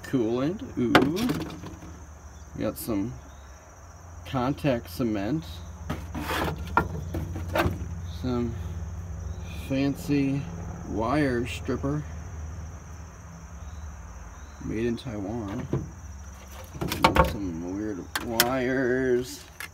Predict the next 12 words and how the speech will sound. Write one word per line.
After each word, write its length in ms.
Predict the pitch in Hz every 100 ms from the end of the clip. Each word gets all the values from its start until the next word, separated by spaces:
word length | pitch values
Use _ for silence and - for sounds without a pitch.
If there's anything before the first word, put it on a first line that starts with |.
| - - - - - - - -
A 80 | -
little 160 | 80
single 460 | 80 - 113 107 98
light 360 | 90 92 120 -
bulb. 520 | 120 113 120 117 113 - - - - - - - - - - - - - - - - - - - - - - - - - - - - - - - - - - - - 98
Some 180 | 98
little 260 | 104 117 95
lady 360 | 95 131 143 135
shoes. 840 | - 131 135 135 127 139 131 - - - - - - - - - - - - - - - - - - -
We've 240 | 117 117
got 240 | 123 131 123
a 120 | 110